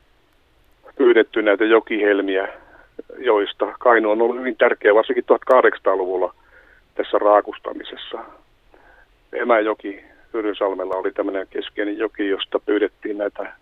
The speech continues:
jokihelmiä ja niitä sitten toimitettiin tuonne Pietariin, jossa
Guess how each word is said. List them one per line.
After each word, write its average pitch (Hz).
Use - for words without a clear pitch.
jokihelmiä 92
ja 90
niitä 107
sitten -
toimitettiin 143
tuonne 143
Pietariin, 113
jossa 107